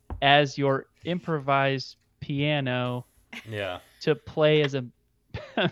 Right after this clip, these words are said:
Speaker 1: music accompanist. Uh, like, it's just, uh,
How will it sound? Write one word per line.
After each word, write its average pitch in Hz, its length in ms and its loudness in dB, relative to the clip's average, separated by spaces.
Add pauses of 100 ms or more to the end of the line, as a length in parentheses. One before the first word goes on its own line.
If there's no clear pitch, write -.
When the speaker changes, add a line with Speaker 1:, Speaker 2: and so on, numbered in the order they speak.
Speaker 1:
music 208 320 -2
accompanist. 175 920 -6 (800)
Uh, 165 400 6 (240)
like, 151 340 0 (800)
it's 262 220 4
just, - 240 -8 (120)
uh, - 120 -4